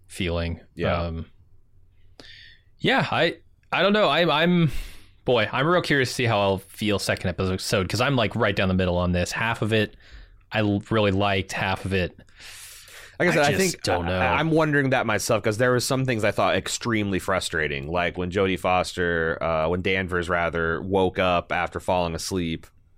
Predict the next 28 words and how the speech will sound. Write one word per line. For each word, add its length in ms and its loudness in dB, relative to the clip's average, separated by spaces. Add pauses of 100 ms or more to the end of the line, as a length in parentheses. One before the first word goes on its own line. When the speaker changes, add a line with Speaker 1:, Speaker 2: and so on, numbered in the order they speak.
(720)
Speaker 2:
and, 540 -2
you 140 0
know, 120 0
she 140 -6
finds 260 -2
that 60 -4
Navarro's 540 0
let 420 0
what's-his-face 720 -4
go 160 0
out 180 -2
there 160 0
and 100 -4
freeze 280 -4
himself 360 -4
to 80 -6
death. 520 -2 (1000)
And 140 -2
she's 220 0
like, 260 4
"What 160 4
did 120 -2
you," 120 0
f-, 200 2
and, 300 0
but 180 2
it's 200 2
just, 300 -2